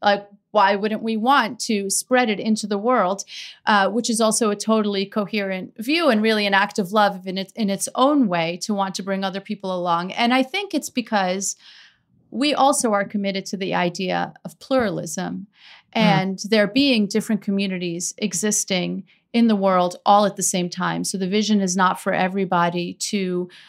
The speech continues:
Speaker 1: adopt the same beliefs and to all start to look alike, um, and to all be the same. And so lay that over radical empathy,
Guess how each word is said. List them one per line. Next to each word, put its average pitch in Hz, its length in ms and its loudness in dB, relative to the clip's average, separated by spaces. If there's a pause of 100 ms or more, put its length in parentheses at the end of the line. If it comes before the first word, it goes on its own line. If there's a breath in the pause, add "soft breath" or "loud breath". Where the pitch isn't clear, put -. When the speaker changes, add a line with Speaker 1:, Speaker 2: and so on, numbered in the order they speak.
(140)
Speaker 1:
adopt 185 340 2
the 196 60 -8
same 180 320 -2
beliefs 175 480 -4
and 180 240 -2
to - 100 -4
all 190 180 2
start 175 320 -4
to 190 120 -4
look 175 200 -6
alike, 170 580 -4 (360 loud breath)
um, - 380 -6
and 202 460 0
to - 100 -8
all 185 220 0
be 180 140 -4
the 170 100 -10
same. 185 460 -2
And 208 140 -2
so 247 160 -2
lay 247 300 0
that 240 280 4
over 208 600 2 (320)
radical 214 340 2
empathy, 180 640 -6